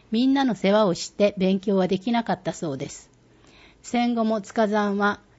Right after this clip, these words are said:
焼け野原で勉強どころじゃなかった経験から、皆さんは勉強して運動して遊んで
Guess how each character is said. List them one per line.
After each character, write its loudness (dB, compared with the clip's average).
焼 -2
け 0
野 2
原 -2
で -4
勉 0
強 0
ど 0
こ 0
ろ 2
じ -4
ゃ -2
な -4
か 0
っ -8
た -6
経 -6
験 -6
か -8
ら、 -10
皆 0
さ 0
ん -2
は 0
勉 0
強 2
し -4
て 2
運 0
動 2
し -8
て -2
遊 -2
ん 2
で 0